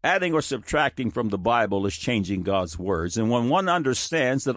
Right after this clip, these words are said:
all things are created out of God's words, changing them is a very bad idea. Deuteronomy chapter four, verse two,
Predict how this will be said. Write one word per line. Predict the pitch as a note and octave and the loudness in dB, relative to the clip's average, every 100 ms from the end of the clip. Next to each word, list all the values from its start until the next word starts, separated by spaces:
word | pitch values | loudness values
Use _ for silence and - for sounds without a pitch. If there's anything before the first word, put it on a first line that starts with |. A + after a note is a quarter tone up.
| - | 0
all | D#3+ F3 | 2 2
things | - D#3 C#3 | 0 -2 0
are | B2+ B2+ | 0 -2
created | - D3 C3+ - G3 G#3 A2+ | -2 0 2 2 2 2 2
out | G#2+ F#2 | 2 0
of | F2 | -2
God's | F2 F#2+ F#2 F2 | -2 0 0 -2
words, | F2 G#2 C3 - - - | -2 0 0 -4 -14 -14
changing | - F#3+ A3+ A3+ C#3+ A#2 | -4 0 0 0 0 0
them | F#2+ G2 G#2 - - - | 2 2 0 -4 -14 -6
is | G2 E2 | -4 -4
a | |
very | D#2 F#2 B2+ F#2 | -2 0 2 0
bad | D#2+ D#2+ E2 | -2 -2 -2
idea. | E2 D#2+ D#2+ A2+ F#2 - - - | -2 -2 0 0 0 -6 -20 -6
Deuteronomy | B2+ G#3 E3 E3 D#3 C#3 B2+ | -2 0 2 2 2 2 0
chapter | - D3+ C3+ - | 0 0 0 -2
four, | A2+ C3+ D3+ A2+ | -4 0 0 2
verse | B2 B2 - | 2 0 -2
two, | - G2+ A2+ | 0 0 0